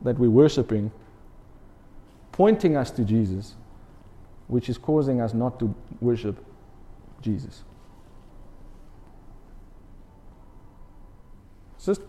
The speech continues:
something to think about. That's what I'm thinking about currently. Because when we get something that God meant for good, we get it wrong, then we need to crush it.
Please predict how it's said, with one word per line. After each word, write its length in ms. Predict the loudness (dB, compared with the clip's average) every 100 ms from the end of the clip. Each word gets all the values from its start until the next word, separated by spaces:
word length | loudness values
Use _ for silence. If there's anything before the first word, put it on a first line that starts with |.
| -20 -20 -6
something 260 | -2 0 0
to 80 |
think 140 | 0 0
about. 240 | 0 -4 -14 -20 -20 -20 -20 -20 -20 -20 -20 -20 -20 -20 -20 -20 -20 -20 -20 -20 -6
That's 120 | -2 2
what 80 |
I'm 120 | 4 4
thinking 280 | 0 -2
about 260 | -4 -6 -8
currently. 300 | -12 -14 -16 -20 -20 -20 -20 -20 -20 -20 -20 -20 -20 -4
Because 420 | 2 6 8 8 6 -6 -16 -18 -20 -14
when 480 | -4 2 4 6 6
we 120 | 4
get 320 | 4 6 4 4
something 500 | 0 0 2 4 6
that 200 | 6 8
God 280 | 6 6
meant 180 | 4 2
for 140 | 2 6
good, 280 | 10 10
we 100 | 10
get 140 | 6 6
it 100 | 6
wrong, 400 | 8 8 6 4
then 320 | 2 0 -2 -10 -18 -6
we 140 | -4
need 100 | -2
to 60 | -2
crush 320 | -4 -6
it. 80 | -8